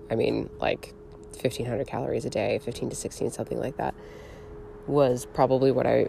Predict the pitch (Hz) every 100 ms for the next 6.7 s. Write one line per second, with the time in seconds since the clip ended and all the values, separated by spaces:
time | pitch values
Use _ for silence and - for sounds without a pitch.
0 | - - 131 120 117 123 127 123 147 143
1 | 131 - 117 - 127 127 123 117 - 220
2 | 220 - - - - - - - - -
3 | 143 139 135 135 139 139 - 143 139 131
4 | - 135 135 139 - 202 214 190 - 135
5 | 131 131 139 147 - - 139 135 139 -
6 | 135 131 131 131 127 127 127